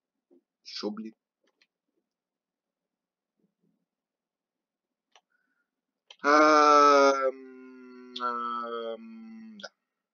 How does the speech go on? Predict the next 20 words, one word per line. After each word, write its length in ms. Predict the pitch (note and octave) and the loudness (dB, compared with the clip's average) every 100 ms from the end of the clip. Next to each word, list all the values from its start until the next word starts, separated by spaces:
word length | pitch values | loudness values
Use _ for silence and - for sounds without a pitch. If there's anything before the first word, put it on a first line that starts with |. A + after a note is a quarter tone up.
| _ _ _ _ _ - _ _ _ _ - - _ _ _ _ _ _ _ _ _ _ _ _ _ _ | _ _ _ _ _ -20 _ _ _ _ -20 -20 _ _ _ _ _ _ _ _ _ _ _ _ _ _
Ты 80 | - | -8
можешь 240 | D3 F3 | -6 -4
выехать? 240 | B2 A2 - _ _ | -6 -8 -10 _ _
Давай, 200 | - E3 G#3+ | 2 6 6
давай, 140 | A3+ | 6
давай. 240 | A#3+ B3 - - - | 4 2 -2 -18 0
Давай, 240 | E3 A#3 | 6 8
ты 80 | A#3 | 6
справишься. 720 | - A#3+ C4 C4 - A#3 - - | 4 10 12 12 6 2 0 -4
Ты 100 | - | -10
справишься, 460 | F3 A3 C4 B3+ A3+ | 2 12 12 10 2
конденса. 680 | A#3 A#3+ G#3+ C4+ A#3+ A3 D#3 _ _ _ _ _ _ _ _ _ _ _ _ _ _ | 6 6 8 8 6 -2 -4 _ _ _ _ _ _ _ _ _ _ _ _ _ _
Е, 800 | - D#3+ G#3 A#3 B3 B3 A#3+ A#3+ | -14 -6 -2 0 2 2 2 2
все, 360 | G3+ - - - | 2 0 0 0
пацаны. 480 | - - A#2+ A2+ G2 _ - | -4 -12 -10 -10 -14 _ -8
Капот 340 | D3+ D#3+ F3+ | -6 -6 -8
отлетел. 520 | - C3+ C3 G#3 A3 - _ _ _ _ - | -8 -10 -6 -4 -4 -8 _ _ _ _ -12
Машина 460 | A3+ - F#3 F3+ F3+ _ _ | -10 -8 -8 -8 -12 _ _
справилась. 600 | - - A#2+ A2+ G#2 G2+ _ _ - | -20 -10 -4 -4 -4 -12 _ _ -14
<laughs> 340 | C#3 - F#3+ | -8 -6 -6